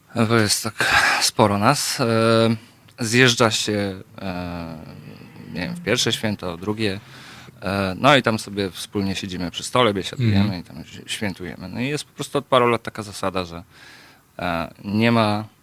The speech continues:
Speaker 1: żadnych rozmów
Speaker 2: Mhm.
Speaker 1: na temat polityki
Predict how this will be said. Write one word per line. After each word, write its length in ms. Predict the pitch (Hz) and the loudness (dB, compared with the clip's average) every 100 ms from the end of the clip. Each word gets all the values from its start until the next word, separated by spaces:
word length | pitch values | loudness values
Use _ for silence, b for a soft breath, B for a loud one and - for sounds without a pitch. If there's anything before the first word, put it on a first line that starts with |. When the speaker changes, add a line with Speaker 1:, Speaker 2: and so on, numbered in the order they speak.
| _ - | _ -16
Speaker 1:
żadnych 520 | 95 92 90 92 - - _ | -10 -10 -8 -12 -16 -20 _
rozmów 540 | - 92 87 - 90 90 - | -10 -8 -8 -10 -16 -12 0
Speaker 2:
Mhm. 440 | 117 104 95 110 92 | 2 2 0 -6 -12
Speaker 1:
na 80 | |
temat 260 | - 90 85 | -14 -16 -14
polityki 600 | - 87 87 - - | -12 -12 -14 -18 -16